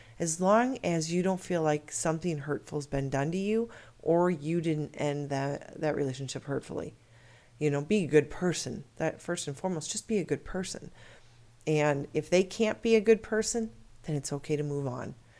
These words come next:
and let that go, because there is a door opening somewhere else where that one shuts. And you know what? We only have room for so much in our life. And when you're going through something tragic and life-changing like an amputation,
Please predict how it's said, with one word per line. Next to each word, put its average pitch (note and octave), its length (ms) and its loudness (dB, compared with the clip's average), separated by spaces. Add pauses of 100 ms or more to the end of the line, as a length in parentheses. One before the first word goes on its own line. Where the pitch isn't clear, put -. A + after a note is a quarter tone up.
(140)
and B2+ 140 -2
let C#3+ 200 2
that F3 200 0
go, C3+ 340 0 (280)
because D#3+ 340 4
there E3+ 300 4
is E3 120 4
a D#3 80 2
door E3 400 6
opening E3 380 2
somewhere D3+ 420 8
else C3+ 300 6
where D3 80 6
that C3+ 240 4
one C3+ 160 0
shuts. - 540 0 (480)
And D3 340 2
you F3+ 100 2
know G3+ 120 2
what? A#3 180 2
We G3+ 200 2
only A3+ 260 2
have G#3+ 240 -2
room G#3 280 4
for - 140 -4
so F#3 260 4
much F#3+ 300 2
in F3 100 0
our E3+ 140 2
life. E3 500 -2 (320)
And D#3 160 4
when E3 140 4
you're E3 120 2
going F3+ 360 6
through G3+ 140 0
something - 320 -2
tragic D3 600 2 (240)
and C3+ 240 0
life-changing C#3+ 680 2
like C#3 180 -4
an D#3 100 0
amputation, D3+ 800 -2